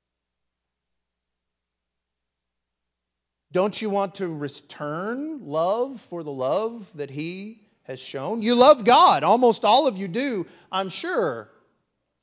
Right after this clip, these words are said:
And I want him to look at me someday in grace and say, "Well done, good and faithful servant.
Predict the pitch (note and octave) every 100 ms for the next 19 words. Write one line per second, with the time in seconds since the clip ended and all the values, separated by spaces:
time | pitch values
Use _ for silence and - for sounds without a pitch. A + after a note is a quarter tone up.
0 | _ _ _ _ _ _ _ _ _ _
1 | _ - A3+ A#3+ F#4+ E4+ D#4+ F3+ B3+ C#4+
2 | A3 G#3+ C#4 D4+ A#3 A3+ A#3 - B3 B3+
3 | A3 A3 A#3 A#3+ G3+ F3+ D#3+ G3 A#3+ A#3+
4 | - - - F#3 E3+ G3+ F#3+ E3+ G#3 C4+
5 | F#3 G#3+ A3+ A3 E3+ G3+ A3+ G3 D#3+ G#3
6 | G3 - D#3 - C4 A#3 F#3